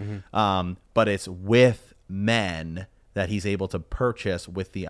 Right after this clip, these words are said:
Speaker 2: because of the Iron Bank, and then you have this split between Melisandre and Stannis because Stannis is like, "No,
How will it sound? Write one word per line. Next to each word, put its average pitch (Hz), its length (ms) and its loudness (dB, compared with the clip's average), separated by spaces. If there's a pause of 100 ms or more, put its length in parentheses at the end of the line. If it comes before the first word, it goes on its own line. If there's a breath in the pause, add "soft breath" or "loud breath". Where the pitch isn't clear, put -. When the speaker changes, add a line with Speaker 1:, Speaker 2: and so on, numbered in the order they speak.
Speaker 2:
because 98 280 -6
of 95 60 -8
the 92 100 -2
Iron 85 180 -4
Bank, 113 380 2 (360 loud breath)
and 95 200 -4
then 107 200 4
you 101 160 2
have 87 340 0
this 87 160 -4
split - 920 0 (300 soft breath)
between 98 360 -4
Melisandre 95 920 2
and 87 140 -8
Stannis 107 600 -4
because 90 280 -8
Stannis 92 380 -4
is 87 140 -12
like, 87 220 -2
"No, 87 380 -2